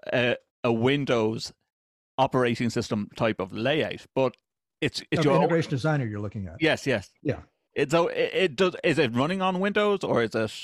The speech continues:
Speaker 1: is it your own proprietary system?
Speaker 2: Uh, I'd say it's our own proprietary system, uh, and you're starting to speak over my pay grade here.
Speaker 1: <laughs> Okay.
Speaker 2: <laughs> Come s-,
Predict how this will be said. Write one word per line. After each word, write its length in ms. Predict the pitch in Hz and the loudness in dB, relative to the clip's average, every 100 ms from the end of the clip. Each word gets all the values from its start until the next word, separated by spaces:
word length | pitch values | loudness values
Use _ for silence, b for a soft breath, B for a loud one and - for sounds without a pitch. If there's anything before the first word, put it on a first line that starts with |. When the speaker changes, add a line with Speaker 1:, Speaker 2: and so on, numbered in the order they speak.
| - - | -14 -4
Speaker 1:
is 120 | 131 | -2
it 140 | 117 - | 0 0
your 100 | 120 | 0
own 220 | 131 123 | 2 0
proprietary 640 | - 110 123 123 139 123 113 | -2 0 2 0 -2 -4 -4
system? 480 | - 135 135 180 - _ _ _ _ _ _ | -6 -6 -4 -6 -8 _ _ _ _ _ _
Speaker 2:
Uh, 560 | 165 165 165 156 143 143 - | 0 2 4 2 -2 -6 -10
I'd 160 | 139 127 | -10 -10
say 220 | - 170 | -6 -6
it's 120 | 165 | -4
our 120 | 147 | -4
own 80 | 143 - | -6 -8
proprietary 480 | 165 139 127 139 117 | -8 -4 -4 -2 -4
system, 560 | - 135 - 135 131 | -2 -2 0 -2 -2
uh, 640 | 131 120 117 117 110 107 107 | -6 -6 -6 -6 -6 -6 -8
and 260 | 113 113 117 | -6 -6 -4
you're 120 | 117 | -4
starting 300 | 107 139 131 | -4 -4 -6
to 40 | |
speak 260 | 107 131 117 | -6 -4 -2
over 160 | 127 113 | -2 -4
my 120 | 104 | -8
pay 220 | - 113 | -8 -8
grade 300 | 107 107 104 | -6 -8 -8
here. 280 | 127 104 98 | -8 -8 -6
Speaker 1:
<laughs> 40 | - | 0
Okay. 840 | 175 147 180 - 127 208 214 208 | 2 2 0 -2 -2 0 0 -2
Speaker 2:
<laughs> 40 | - | -2
Come 180 | 190 190 | 0 0
s-, 140 | - | -4